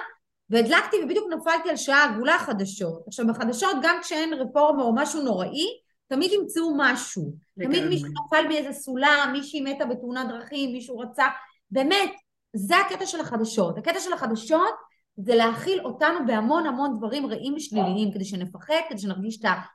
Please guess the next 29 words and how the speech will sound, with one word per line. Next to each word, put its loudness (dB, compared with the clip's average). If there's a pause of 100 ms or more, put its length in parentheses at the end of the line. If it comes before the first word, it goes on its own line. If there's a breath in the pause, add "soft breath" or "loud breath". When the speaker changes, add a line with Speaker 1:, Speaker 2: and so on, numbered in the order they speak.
(160)
Speaker 1:
באמת, 2 (100)
לא -2
תשמעי -4
בחדשות, -2
תקשיבו, -4
אין, -2
מישהי... -6 (340)
לא 2 (100)
נשמע -2
דברים -2
טובים. -6 (680)
ואז -4
חטפתי -4
עצבים, 0
אמרתי, -6
"טוב, 2 (100)
אין 4
רדיו 2
עכשיו", -4 (100)
כי -2
הרגשתי -4
שאני -4
גם -4
ככה, 2
עם -2
כל -4
מה -6
שקורה -4
ב-, -6